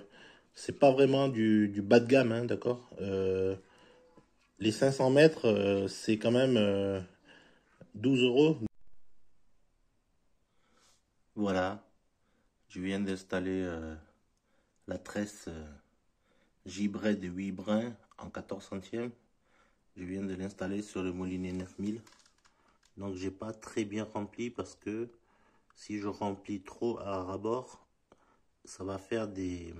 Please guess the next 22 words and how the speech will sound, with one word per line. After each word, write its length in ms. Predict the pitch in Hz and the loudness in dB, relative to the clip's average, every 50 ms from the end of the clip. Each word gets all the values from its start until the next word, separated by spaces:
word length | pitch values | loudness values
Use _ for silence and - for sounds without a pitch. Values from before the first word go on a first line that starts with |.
| 80 80 - _ _ _ _ - - - _ _ _ _ - - - _ _ _ _ _ _ | -16 -18 -20 _ _ _ _ -16 -16 -16 _ _ _ _ -20 -20 -20 _ _ _ _ _ _
perruques 480 | - 107 104 101 117 117 117 - - - _ - _ _ | -6 -6 -2 0 0 0 0 -4 -16 -20 _ -20 _ _
à 60 | 92 | -8
la 100 | 92 95 | -8 -8
sortie. 500 | 95 - - - - _ - 110 117 113 - _ _ _ _ _ _ _ _ _ _ _ _ _ _ _ _ _ _ - | -8 -8 -12 -14 -14 _ -10 -8 -8 -8 -12 _ _ _ _ _ _ _ _ _ _ _ _ _ _ _ _ _ _ -14
Donc 400 | 95 104 101 110 104 - - 104 | -10 -8 -6 -6 -8 -6 -6 -6
j'ai 160 | 92 90 98 | -4 -4 -6
préféré, 800 | 92 - - 104 98 - - - 104 98 92 104 101 101 101 98 | -6 -6 -6 -6 -6 -6 -6 -6 -6 -4 -4 -4 -4 -2 -2 -2
euh, 380 | 92 87 87 87 87 87 87 87 - _ _ _ _ _ _ _ _ _ _ _ _ _ _ | -4 -4 -4 -6 -6 -6 -8 -10 -12 _ _ _ _ _ _ _ _ _ _ _ _ _ _
le 140 | - 92 92 | -8 -6 -6
remplir 540 | 92 - - 104 95 - - 113 107 107 - | -6 -6 -6 -10 -10 -4 -4 -4 -4 -4 -6
que 140 | - 117 117 | -2 -2 -2
comme 260 | 117 - 104 101 101 | -2 -2 -6 -6 -8
ça 340 | - - 113 117 127 127 - - _ _ _ _ _ _ _ _ _ _ _ _ _ _ _ - | -8 -6 -4 -4 -4 -6 -10 -20 _ _ _ _ _ _ _ _ _ _ _ _ _ _ _ -8
afin 300 | 104 98 - - 104 101 | -8 -8 -6 -6 -8 -6
d'éviter 600 | 98 104 104 101 98 101 98 - - 107 104 107 | -4 -4 -4 -4 -4 -6 -8 -6 -6 -6 -6 -2
tout 240 | - 113 - - | -4 -6 -4 -2
emmêlage. 600 | 104 101 104 101 101 107 110 117 110 98 - - _ _ _ _ _ _ _ _ _ _ _ _ _ _ _ _ _ _ _ _ | -4 -4 -2 -4 -4 -4 -4 -4 -4 -6 -8 -16 _ _ _ _ _ _ _ _ _ _ _ _ _ _ _ _ _ _ _ _
Surtout 420 | - - 107 107 - - 120 120 | -12 -10 -10 -10 -4 -2 -4 -4
que, 560 | 117 - - 101 95 95 95 92 92 90 90 - - _ _ _ _ _ - | -2 -4 -2 -2 0 0 0 0 -2 -4 -4 -8 -12 _ _ _ _ _ -10
euh, 240 | 90 87 85 87 85 | -6 -6 -4 -6 -6
cette 300 | - - 107 - - - | -6 -10 -10 -10 -10 -18
tresse, 580 | - - - 107 107 117 113 - - - - | -18 -8 -4 -2 -2 -2 -4 -6 -14 -18 -20